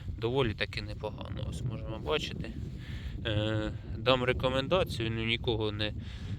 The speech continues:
не наголошую нікому, що іменно треба так робити, ну, але сіяти потрібно сантиметрів на три, максимум чотири, так як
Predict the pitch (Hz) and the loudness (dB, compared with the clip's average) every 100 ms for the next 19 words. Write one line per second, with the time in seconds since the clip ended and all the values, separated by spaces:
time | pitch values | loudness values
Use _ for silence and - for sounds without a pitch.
0 | - 107 107 107 110 117 107 101 107 104 | -4 -2 0 2 2 2 2 0 -2 -2
1 | - 107 104 - 110 104 107 107 104 104 | -2 -2 -2 -2 -2 -2 -2 -2 -2 -2
2 | 104 104 110 120 123 165 165 - 113 113 | -2 0 -2 0 0 0 -2 -2 0 4
3 | 127 123 - - - - 143 127 110 107 | 6 4 2 -8 -8 -4 2 4 4 2
4 | 110 117 123 117 110 - - - - - | 0 0 -2 0 -4 -4 -8 -8 -10 -8
5 | - - - 113 123 135 120 117 110 110 | -8 -8 -2 2 6 6 4 2 2 2
6 | 110 - 139 135 - - - - - 113 | 2 4 4 4 -2 -6 -8 -8 -6 -2
7 | 113 - 107 107 - - - 104 - - | -2 -2 -4 -4 -4 -4 -4 -4 -4 -6
8 | 104 104 | -2 -2